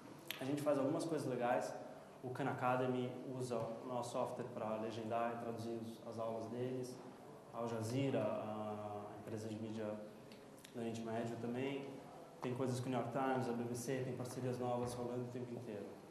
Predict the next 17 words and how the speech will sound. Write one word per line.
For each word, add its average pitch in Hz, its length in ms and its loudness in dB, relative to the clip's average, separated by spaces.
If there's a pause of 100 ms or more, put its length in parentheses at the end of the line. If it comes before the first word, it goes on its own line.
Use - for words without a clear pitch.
(360)
E 143 60 2
é 147 40 4
tudo 156 200 6
open 147 180 6
source, 117 400 4
tá 123 80 0
lá 117 100 2
no 123 100 2
GitHub, 117 440 0
no 117 80 0
final 113 340 -2
dos 110 200 -4
slides 113 440 0
tem 107 240 -4 (560)
o 117 100 -8
código. 110 300 0 (1300)
Então, 143 500 2